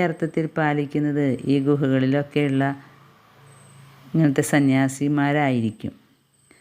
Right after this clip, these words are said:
അവർക്ക് വേറെ പണിയൊന്നുമില്ലല്ലോ. അവർ കൃഷി ചെയ്യുന്നു, അവിടെ തന്നെ ജീവിക്കുന്നു, എന്നിട്ട് എപ്പോഴും പ്രാർത്ഥിക്കുന്നു, ലോകത്തിന് വേണ്ടി പരിഹാരം ചെയ്യുന്നു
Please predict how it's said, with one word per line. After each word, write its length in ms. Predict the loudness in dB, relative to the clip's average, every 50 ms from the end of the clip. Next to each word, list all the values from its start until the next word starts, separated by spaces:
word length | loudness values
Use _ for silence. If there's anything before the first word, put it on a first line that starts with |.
| _ _ _ _ _ _ _ _ _ -2
അവർക്ക് 360 | 2 2 2 2 2 2 2
വേറെ 360 | 4 4 4 4 4 2 0
പണിയൊന്നുമില്ലല്ലോ. 1000 | -2 -2 -2 0 0 0 0 0 0 0 0 0 -2 0 0 -2 -2 -2 -4 -6 -8 -14 -20 _ -10
അവർ 180 | -4 -2 -2 -2
കൃഷി 280 | 0 0 -2 -2 -2 -4
ചെയ്യുന്നു, 520 | -2 0 2 2 2 2 0 0 0 -2 -2 -4 -6 -8 -6 -4
അവിടെ 240 | -2 -2 -2 -2
തന്നെ 320 | -2 -2 -4 -2 0 -2 -2 -2
ജീവിക്കുന്നു, 720 | -2 -2 -2 0 -2 -2 -4 -2 -2 0 0 2 2 0 -2 -4 -8 -20 -20 -20 -20 _ _ _ _ _ _ -2
എന്നിട്ട് 520 | 0 2 2 2 0 0 -2 -2 0 0 0 0 -2 -4 -6 -6 -4
എപ്പോഴും 540 | -4 -4 -2 0 0 2 2 2 0 0 -4
പ്രാർത്ഥിക്കുന്നു, 880 | -4 -4 -2 -2 -2 -4 -4 -6 -8 -8 -8 -4 -4 -2 -2 -2 0 -2 -2 -4 -6 -14 -20 _ _ _ _ _ _ _
ലോകത്തിന് 680 | -8 -2 0 2 2 2 2 0 -2 -4 -4 -2 -2 0
വേണ്ടി 320 | 0 0 0 0 -2 -2
പരിഹാരം 640 | -2 -2 -2 -2 -2 -2 -2 -2 -2 0 0 -2 -2
ചെയ്യുന്നു 520 | 0 0 0 2 2 2 2 2 0 0